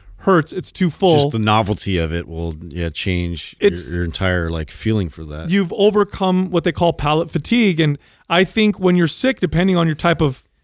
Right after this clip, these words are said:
Speaker 1: illness that you have, your body's telling you, you know, probably better off not eating at this moment. And, uh, in this particular case, that's, you know, in the, in the animal study, that seems to be the case. But the emotional component, like you were talking about, Adam, I, I fully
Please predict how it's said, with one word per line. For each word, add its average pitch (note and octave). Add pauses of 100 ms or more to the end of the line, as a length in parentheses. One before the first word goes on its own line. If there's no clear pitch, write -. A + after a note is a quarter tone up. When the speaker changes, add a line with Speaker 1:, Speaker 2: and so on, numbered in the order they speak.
(140)
Speaker 1:
illness A#3
that F3+
you D3+
have, C#3+ (760)
your D#3
body's G3
telling G#3+
you, F#3+
you F#3+
know, F#3 (480)
probably G#3+
better G3+
off G3+
not E3+
eating A3
at C#3
this D3
moment. C3
And, C#3+ (440)
uh, C#3+
in D#3
this E3+
particular D#3+
case, F3+
that's, -
you D3+
know, C#3+
in C#3+
the, D3
in C#3
the C#3+
animal F3
study, D3
that D3
seems D#3+
to D3
be D#3
the C3+
case. D#3+
But C#3 (440)
the E3+
emotional F#3
component, D#3+
like C#3+
you E3
were E3
talking D3+
about, C#3+
Adam, C3+
I, B2+
I C3 (200)
fully D3+